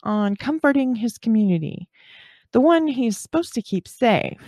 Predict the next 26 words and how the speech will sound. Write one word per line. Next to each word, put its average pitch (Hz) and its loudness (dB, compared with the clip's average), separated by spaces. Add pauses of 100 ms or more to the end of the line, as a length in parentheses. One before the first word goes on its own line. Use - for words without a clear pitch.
(540)
And 190 2 (640)
the 220 2
things 339 -2
he 311 -2
would 269 -2
say 247 0
in 240 0
the 214 0
next - -8
few 208 -4
days 185 2
would 185 0
reveal 185 2
the 175 -2
direction 240 -2
his 226 -6
mind 185 0
was 190 -4
heading. 147 -6 (720)
He 285 -2
would 294 0
say 269 2
things 262 -4
like 254 -2 (320)
gang 202 4
affiliation, 160 -2